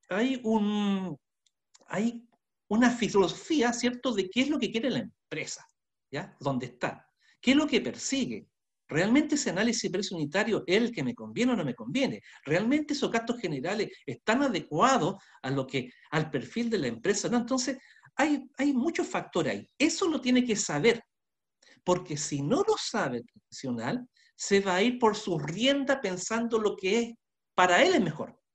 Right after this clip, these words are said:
siendo de que él tiene que pensarlo de que esto es en beneficio globalizado, ¿ya? Eso tiene que estar atento. <clears throat> Eh, ahora,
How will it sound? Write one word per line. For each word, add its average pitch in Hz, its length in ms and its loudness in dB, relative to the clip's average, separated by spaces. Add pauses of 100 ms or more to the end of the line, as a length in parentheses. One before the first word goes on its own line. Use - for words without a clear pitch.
(600)
siendo 220 400 0
de 190 220 2
que 147 280 -4 (280)
él 240 240 4
tiene 196 180 0
que 185 120 0
pensarlo 175 500 0
de 147 100 -6
que 143 160 -2
esto 208 380 -6 (180)
es 185 320 0
en 143 180 0
beneficio 196 840 -2 (240)
globalizado, - 640 -8 (220)
¿ya? - 280 -6 (280)
Eso 196 280 0
tiene 165 200 0
que 143 80 -4
estar - 160 -14 (280)
atento. - 460 -10 (800)
<clears throat> - 400 -8 (640)
Eh, 180 600 8
ahora, 180 360 4